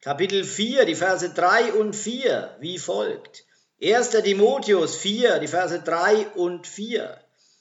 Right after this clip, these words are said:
Sie verbieten die Ehe und fordern Enthaltsamkeit von Speisen, die Elohim geschaffen hat,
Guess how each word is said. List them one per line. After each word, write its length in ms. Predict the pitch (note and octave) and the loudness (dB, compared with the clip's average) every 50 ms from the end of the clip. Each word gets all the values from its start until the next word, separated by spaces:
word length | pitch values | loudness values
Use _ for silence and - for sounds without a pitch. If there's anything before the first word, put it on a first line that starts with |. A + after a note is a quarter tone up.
| _ _ _ _ | _ _ _ _
Sie 180 | _ - C#3 D#3+ | _ -10 -10 2
verbieten 580 | D3+ F#3+ F#3 F3+ F#3 A3+ C4 C#4 C4+ A3 A#3 G#3 | 6 6 6 6 6 0 -2 -2 -4 -2 0 0
die 200 | G#3 F#3 - F#3+ | 2 2 2 2
Ehe 500 | G#3 A#3 B3 A3+ F3 B2+ G2+ F2 F2 - - _ _ _ _ _ _ _ _ _ _ _ _ _ | 2 4 6 6 6 6 2 -2 -6 -12 -18 _ _ _ _ _ _ _ _ _ _ _ _ _
und 140 | A#2 C3 C3 | -14 -12 -6
fordern 360 | C3 E3+ G3 G#3+ A3+ G#3+ G3+ | 0 2 6 8 8 6 6
Enthaltsamkeit 1160 | F3 F#3+ F#3 F3+ D#3 D3+ F3 G#3 A#3+ A#3+ A#3+ - G#3+ G3+ F#3+ F#3 D#3+ E3 F3 F3+ F#3 F#3+ F#3 F#3+ | 4 -2 -2 -2 -2 2 4 4 4 4 2 2 2 2 2 0 2 2 4 4 4 2 2 0
von 240 | - E3 E3+ E3+ | -2 -4 -4 -4
Speisen, 760 | D#3 - - D#3 D3 D3+ F3+ G3 G3+ - - B2+ A2 G2 - - _ _ _ _ _ _ _ _ _ _ _ _ _ _ _ | -6 -6 -4 -2 -2 -2 -2 -2 -4 -4 -6 -6 -6 -8 -12 -20 _ _ _ _ _ _ _ _ _ _ _ _ _ _ _
die 140 | - A#2 C3+ | -8 -4 0
Elohim 420 | D3 D#3+ D#3+ D#3+ G3 A3+ A3+ A3 | 2 2 4 4 2 2 4 4
geschaffen 520 | G#3 F#3+ - F3 E3+ - - - C#3 B2 | 2 4 4 2 0 0 -2 -6 -10 -10
hat, 400 | - A#2+ - - - - - _ | -10 -12 -14 -20 -20 -20 -20 _